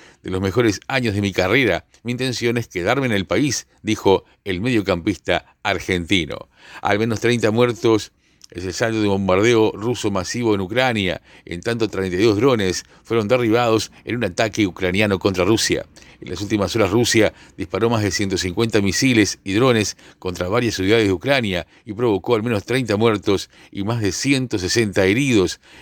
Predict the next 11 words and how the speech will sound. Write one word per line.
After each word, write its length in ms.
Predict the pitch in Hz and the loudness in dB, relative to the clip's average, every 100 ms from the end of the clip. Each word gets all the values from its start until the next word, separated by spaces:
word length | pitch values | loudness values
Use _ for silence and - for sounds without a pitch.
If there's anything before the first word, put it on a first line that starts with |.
| - | -16
en 140 | - | -8
uno 80 | 110 | -2
de 80 | 101 | 0
los 180 | 95 92 | 0 -2
ataques 460 | 101 113 104 92 - | -4 0 0 0 -2
aéreos 360 | 101 107 104 | 2 2 2
más 240 | 101 135 - | 0 -2 -4
importantes 840 | 90 87 82 113 104 92 92 - - - _ | -4 -4 0 0 0 2 2 0 -10 -20 _
en 320 | 101 92 82 - | -4 -2 -2 -4
mucho 400 | 107 107 85 90 | -2 -2 2 0
tiempo. 640 | - 90 73 - - - | 2 0 -2 -6 -12 -12